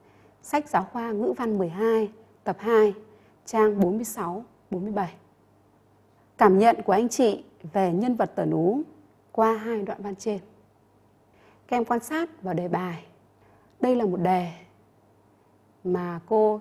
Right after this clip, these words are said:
thiết kế theo cấu trúc của đề minh họa, đề thi Trung học phổ thông quốc gia năm hai nghìn không trăm mười chín. Các em nhìn vào đề và chúng ta thấy rằng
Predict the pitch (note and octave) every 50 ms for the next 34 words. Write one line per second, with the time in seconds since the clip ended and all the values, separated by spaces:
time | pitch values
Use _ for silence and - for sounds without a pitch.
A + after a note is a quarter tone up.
0 | G#3+ - - - F4 - - - G#3 G3 F#3+ G#3 B3+ D#4 E4+ - - - _ _
1 | _ _ _ _ _ _ - - A#3 A#3 A3 A#3 - A3+ G3 G#3+ A#3+ - F#4 G4
2 | F#4+ G4 - - - _ _ _ _ _ _ _ _ _ _ - F#3+ E3+ E3 E3
3 | E3+ F3 F3 D#3+ D#3 G3 B3+ C4 B3+ A#3 B3 C4 B3+ - - - - _ _ _
4 | _ _ _ _ _ _ _ _ _ _ - F#3+ F#3+ E3 - B3+ A#3+ A3 - B3
5 | A3 A3+ F#3+ - F3 G#3 G#3+ - C4 B3+ - B3 A3+ A3+ A3 G#3+ G#3+ - - -
6 | - _ _ _ - G#3+ A3 A3+ A3+ G#3+ B3+ B3+ B3 G#3+ G3+ G3 F3+ E3 C#3 -
7 | G#3 F#3 F#3+ - G3+ F#3 F3+ E3 D#3 - - F3 D3+ E3+ F#3 - - _ _ _
8 | _ _ _ _ - - _ _ _ _ _ _ - B3+ B3+ A#3+ A#3+ A#3 A3 G3+
9 | F#3+ G3 F#3 F#3 F#3+ F#3+ F3+ F3 D#3 - - - _ _ _ _ _ _ _ _
10 | _ _ _ _ - F3+ F3 - F3 F3 - F3 A3 G3 F#3+ F#3 - B3+ A3 G3